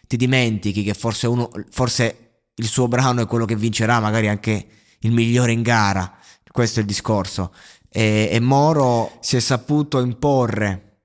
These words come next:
Moro ha portato un suo concept, ha portato esattamente eh, questa roba che voleva dire, qu-, questa forma dell'amore che sta vivendo e sperimentando, eh, qu-, questa fragilità dell'uomo.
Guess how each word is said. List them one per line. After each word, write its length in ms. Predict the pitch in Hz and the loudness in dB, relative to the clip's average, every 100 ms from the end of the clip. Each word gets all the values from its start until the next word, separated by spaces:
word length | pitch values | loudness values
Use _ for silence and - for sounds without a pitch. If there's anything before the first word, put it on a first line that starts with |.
| _ - - | _ -20 -12
Moro 500 | - 135 156 143 131 | -2 0 2 2 0
ha 140 | - 120 | -4 -4
portato 600 | 127 120 - 147 147 135 | -2 -4 0 0 0 -2
un 100 | 123 | -2
suo 200 | - 135 | -4 -2
concept, 880 | 139 139 113 - 98 - 101 92 92 - | 0 0 0 -2 -4 -6 -8 -8 -10 -8
ha 120 | 107 | -4
portato 400 | 123 - 151 143 | -4 0 0 0
esattamente 720 | 123 123 127 139 147 147 120 - _ _ - | -2 -2 -2 -2 -2 -4 -6 -10 _ _ -6
eh, 280 | 120 101 113 | -4 -4 -2
questa 340 | 147 139 147 | -2 0 0
roba 320 | 135 131 131 | 0 0 -2
che 100 | - | -4
voleva 400 | 117 123 139 131 120 | -2 0 0 0 0
dire, 680 | 131 120 107 104 98 _ _ _ _ | 0 2 0 -2 -4 _ _ _ _
qu-, 140 | - | -12
questa 420 | - 139 - 139 - | -2 0 0 -2 -4
forma 600 | - 156 147 143 139 131 | -4 0 2 2 0 0
dell'amore 480 | 127 127 139 139 131 | 0 0 2 0 0
che 80 | |
sta 160 | 113 127 | -2 -2
vivendo 400 | 123 131 139 127 | 0 0 0 0
e 40 | |
sperimentando, 1080 | 120 - 123 123 120 139 131 127 117 117 107 - - - | -2 0 0 0 0 0 0 0 0 -2 -2 -10 -20 -18
eh, 280 | - 117 117 | -6 -2 -2
qu-, 160 | 113 117 | -6 -4
questa 400 | 143 135 - 127 | -2 0 0 0
fragilità 520 | - 131 131 131 143 | 0 0 0 0 0
dell'uomo. 840 | 127 127 127 139 120 110 107 98 | 2 2 4 2 2 0 -2 -4